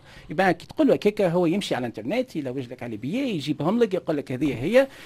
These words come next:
وانت عطيته ديجا الكارد كريدي نتاعك، هو يمشي يخلص لك معناها الواحد نتاعك، معناها ال-، ال-،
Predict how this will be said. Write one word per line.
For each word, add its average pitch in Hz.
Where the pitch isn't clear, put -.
وانت 202
عطيته -
ديجا 135
الكارد 120
كريدي 117
نتاعك، 240
هو 160
يمشي 147
يخلص 262
لك 147
معناها 123
الواحد 117
نتاعك، 254
معناها 151
ال-، 127
ال-، 113